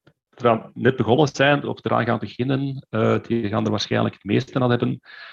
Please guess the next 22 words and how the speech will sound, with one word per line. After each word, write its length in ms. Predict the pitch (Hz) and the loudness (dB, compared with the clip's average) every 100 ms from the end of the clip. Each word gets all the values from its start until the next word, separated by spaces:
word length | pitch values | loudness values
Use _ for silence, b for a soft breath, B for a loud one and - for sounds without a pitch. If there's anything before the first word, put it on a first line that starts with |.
| B B | B B
Eh, 280 | - 104 104 | 4 6 6
C 40 | |
T 180 | - - | 4 0
O's 100 | 123 | 4
die 80 | 113 | 6
wat 100 | 104 | 4
verder 280 | 104 113 113 | 4 2 2
zijn, 200 | 107 110 | 2 2
die 80 | 107 | 2
zijn 140 | 104 | -2
waarschijnlijk 460 | 101 - 101 98 - | -2 0 -2 -2 -6
best 260 | 110 101 | -6 -4
af 140 | 104 95 | -4 -4
met 240 | 98 95 | -4 -4
een 80 | - | -8
C 40 | |
T 60 | - | -2
O-club. 560 | 101 - 85 - - _ _ - | -4 0 -2 -2 -18 _ _ -10
Eh, 640 | 107 104 107 107 113 113 110 - - | -2 0 2 2 0 -2 -8 -14 -2
en, 400 | 107 101 104 - | 0 2 -2 -2
eh, 420 | 101 98 95 - - | 2 4 2 -2 -4
ja, 380 | 101 98 101 | 2 4 4